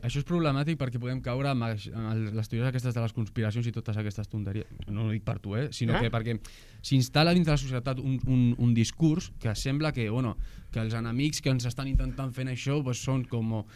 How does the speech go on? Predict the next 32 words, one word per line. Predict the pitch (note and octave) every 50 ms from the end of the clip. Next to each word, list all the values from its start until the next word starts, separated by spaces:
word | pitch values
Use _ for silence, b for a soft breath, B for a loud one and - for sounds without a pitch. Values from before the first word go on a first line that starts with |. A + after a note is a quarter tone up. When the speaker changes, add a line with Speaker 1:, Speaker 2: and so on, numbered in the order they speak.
| B B
Speaker 1:
que | - A2
estan | G#2+ - A#2+ B2
por | B2+ C#3+ C#3
encima | B2+ B2 B2+ C3+ C3+ C3
de | B2+
nosotros, | A#2+ A#2 A2+ - C3+ C#3 C#3+ C3+ C3 C3+
aquestes | B2+ B2+ C3+ C3+ B2+ B2+
élites. | C#3 D3+ D3 C#3+ D3 -
No, | B2+ C#3 D#3
no, | E3 F3 E3 C3
si | A2+
és | A2+ -
que | - - A2+ G#2 - - b b b b b b b b
sabem | - - A2+ A#2+ D3 F3 -
tots | D3 D3+ F3 E3+ -
de | - A#2+ A#2+ A#2
quina | A#2 C3+ D3+ D#3+
manera, | C#3+ A#2 A2 A#2+ C#3 E3 F3 - -
o | A2+ -
sigui, | - A#2+ A2 G2+ G2+ -
al | - B2
final | A#2+ A2+ A#2+ C#3 C3+
està | - B2+ A#2+
estructurat | - C3 B2 B2 B2 A2 G#2+ A2
el | G#2+
sistema | - - G#2 - - A2+ A2 B2+ D#3+ F#3+ - B B B B B B B B B - -
i | - A2+ G#2+ G#2
aquí | G#2 G2+ - - F#3+ G#3
tenim, | - A2+ G#2+ G#2+ G#2+ G#2+ G2 - -
diguéssim, | G2+ G#2 G2+ A2 A2 A2+ - A2+ A2
l'arrel | G#2+ A2 A2 A2 A2+ A2 G#2+ G#2
per | G#2+